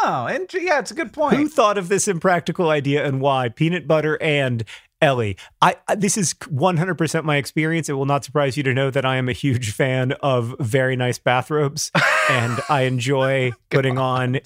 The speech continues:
Speaker 2: a high quality bathrobe immediately after my high quality bath.
Speaker 1: Mm-hmm.
Speaker 2: It really adds to the spa experience that, um, you know, I can only
Speaker 1: I have,
Speaker 2: have at home
Speaker 1: I
Speaker 2: now.
Speaker 1: have never owned a robe, but maybe I should get a robe.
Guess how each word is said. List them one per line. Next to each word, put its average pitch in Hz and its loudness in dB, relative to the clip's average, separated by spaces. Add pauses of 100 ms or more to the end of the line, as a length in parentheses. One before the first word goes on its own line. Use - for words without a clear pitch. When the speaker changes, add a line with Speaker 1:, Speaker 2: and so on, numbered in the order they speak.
Speaker 2:
a 139 2
high 131 2
quality 131 0
bathrobe 127 0
immediately 127 0
after 120 0
my 127 0
high 127 0
quality 127 0
bath. 131 -2
Speaker 1:
Mm-hmm. 160 -4
Speaker 2:
It 165 -2
really 135 0
adds 127 -2
to 143 -6
the 123 0
spa 120 0
experience 135 -2 (320)
that, 123 0 (180)
um, 117 2
you 147 2
know, 127 4
I 113 0
can 123 0
only 123 0
Speaker 1:
I - 0
have, 107 2
Speaker 2:
have 120 0
at 117 -4
home 131 2
Speaker 1:
I 120 2
Speaker 2:
now. 127 2
Speaker 1:
have - -12
never 139 0
owned 127 -2
a 127 2
robe, 123 0
but - 0
maybe 170 0
I 180 2
should 185 -4
get 226 2
a 254 4
robe. 240 2